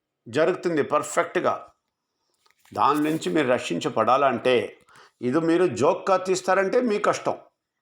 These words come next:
నాకు తెలియదు, మీ కర్మ,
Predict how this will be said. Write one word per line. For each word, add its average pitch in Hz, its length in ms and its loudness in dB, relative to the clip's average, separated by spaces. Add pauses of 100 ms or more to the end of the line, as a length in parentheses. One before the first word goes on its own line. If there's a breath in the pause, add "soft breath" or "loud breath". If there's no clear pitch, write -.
(2500)
నాకు 135 260 0
తెలియదు, 139 320 -2 (1600)
మీ 135 120 -4
కర్మ, 139 360 0